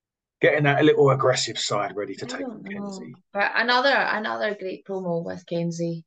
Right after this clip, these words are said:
Speaker 2: Um,
Speaker 1: Oh,
Speaker 2: I
Speaker 1: she's fabulous. At
Speaker 2: yeah.
Speaker 1: twenty-one years old, doing this sort of stuff is ridiculous.
Speaker 2: She's fab.
Speaker 1: She's
Speaker 2: She
Speaker 1: amazing.
Speaker 2: is fab.
Speaker 1: And the world is her oyster, and her little sister isn't such bad either, is she? At
Speaker 2: Mm-mm.
Speaker 1: nineteen or whatever she is.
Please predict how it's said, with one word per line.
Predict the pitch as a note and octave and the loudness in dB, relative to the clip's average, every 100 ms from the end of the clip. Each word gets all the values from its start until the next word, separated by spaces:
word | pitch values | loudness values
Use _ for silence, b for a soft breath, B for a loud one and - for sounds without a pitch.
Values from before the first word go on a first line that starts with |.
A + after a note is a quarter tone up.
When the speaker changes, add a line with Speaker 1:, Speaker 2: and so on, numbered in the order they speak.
| - | -8
Speaker 2:
Um, | E3 E3+ | -4 4
Speaker 1:
Oh, | D#3+ D#3 | 6 6
Speaker 2:
I | F3+ | 2
Speaker 1:
she's | F3+ - | -2 -2
fabulous. | A3 G#3+ F#3+ - - | -4 -2 -6 -10 -6
At | E3 E3 | -4 0
Speaker 2:
yeah. | |
Speaker 1:
twenty-one | D#3 D3 C#3+ C#3+ C#3+ | 2 4 6 6 6
years | C3+ | 6
old, | B2 A#2 A2 | 6 4 2
doing | - A#2 A2 | 2 0 0
this | A2 - | -4 -4
sort | G2+ | -4
of | F2+ | -2
stuff | G#2+ F#2 | -2 -2
is | F#2+ E2+ | -4 -8
ridiculous. | F#2 F2+ - F#2 - | -6 -6 -6 -8 -8
Speaker 2:
She's | F3 E3+ - | -10 -12 -8
fab. | D3 D3+ D#3 _ _ _ _ _ - | -8 -8 -10 _ _ _ _ _ -6
Speaker 1:
She's | G#2+ | -2
Speaker 2:
She | G3+ | 2
Speaker 1:
amazing. | G#3 F3+ F3 | 4 2 0
Speaker 2:
is | - _ | -12 _
fab. | D#3+ E3 - _ _ _ _ _ - | -12 -10 -14 _ _ _ _ _ -4
Speaker 1:
And | G#2 | 0
the | G2+ | 4
world | A#2 B2+ | 4 6
is | A#2+ | 4
her | A2 | 2
oyster, | A2 C3+ - | 4 2 2
and | C3 | 0
her | B2 | 2
little | E3+ C3 | 2 0
sister | - C#3+ - - G2+ | -2 -4 -6 -6 -6
isn't | A#2+ A#2+ A#2+ | -6 -6 -4
such | A2 A2 - | -4 -4 -4
bad | A2 G#2 G#2 - | -2 -2 -2 -8
either, | D#2 C3+ - | -10 -10 -10
is | - | -14
she? | - C#3+ C#3 | -12 -10 -6
At | C3+ | -4
Speaker 2:
Mm-mm. | F3 | -2
Speaker 1:
nineteen | E3+ E3 - E3+ E3 | -2 -6 -8 -12 -14
or | - E3 | -6 -4
whatever | E3 D3+ | -4 -6
she | C#3+ - | -8 -8
is. | D3+ C#3+ | -8 -8